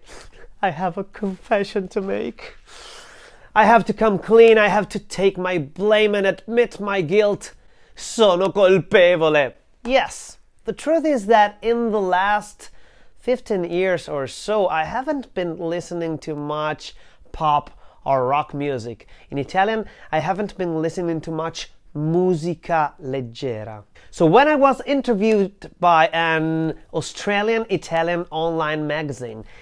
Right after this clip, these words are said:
and the interviewer asked me, "Have you ever thought about making a video lesson on a song by Maneskin?" Well, she caught me off guard. But then I researched the band and I found a song which is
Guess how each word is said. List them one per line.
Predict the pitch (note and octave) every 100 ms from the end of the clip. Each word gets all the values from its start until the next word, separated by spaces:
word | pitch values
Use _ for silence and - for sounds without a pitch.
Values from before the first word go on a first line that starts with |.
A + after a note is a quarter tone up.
| - - -
and | D#3 F3+ F#3+ F#3+ D#3
the | F#3
interviewer | F#3 G#3+ G#3+ G#3 F3 G3 G3+ G3+ G3+
asked | F3 F3 -
me, | F3+ F3 - -
"Have | - B2 C3+
you | A3
ever | B3+ E4
thought | - C4 A#3+
about | A3 F3+ E3+ E3+
making | E3+ F3 F3 - E3+ E3+
a | D#3
video | C3 F#3+ G#3+
lesson | F#3 E3 E3 - F3+ E3+ - -
on | - D3
a |
song | - - D#3 C#3+
by | C3+ B2+ C3+
Maneskin?" | C3 C3+ D3 F3+ - - C#3 C#3+ - - - - -
Well, | C3 C#3 -
she | - - C#3
caught | - D3 D3
me | D#3 D#3+
off | C3 - -
guard. | A3 G#3 A#2+ G#2 - - _ -
But | E3
then | D4+ G4 F#4 G3+
I |
researched | G3+ G3 C#4 C#4 A3+ G3+ D3+ -
the | D#3
band | B2+ F#3 A3+ F3+ D3+
and | D#3
I | D3
found | C3+ - F#3+ G#3 G#3 -
a |
song | - - - F#3+ F#3 F3+
which | E3 -
is | F3+ -